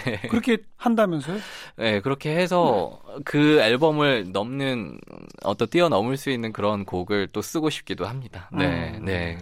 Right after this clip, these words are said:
Speaker 2: 옛날 또 회사에서 냈었던 앨범이어서 좀 아쉬운 감이 없지 않아 있어요. 네.
Speaker 1: 특히 또 이루마 씨의 작품은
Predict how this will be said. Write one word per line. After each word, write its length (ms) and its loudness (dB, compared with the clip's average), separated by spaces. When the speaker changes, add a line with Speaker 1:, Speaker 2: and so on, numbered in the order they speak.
Speaker 2:
옛날 500 0
또 220 -2
회사에서 400 2
냈었던 480 -2
앨범이어서 880 -4
좀 180 -4
아쉬운 360 2
감이 200 2
없지 260 -4
않아 140 -10
있어요. 320 -18
네. 280 -4
Speaker 1:
특히 260 -6
또 460 4
이루마 400 0
씨의 640 0
작품은 800 0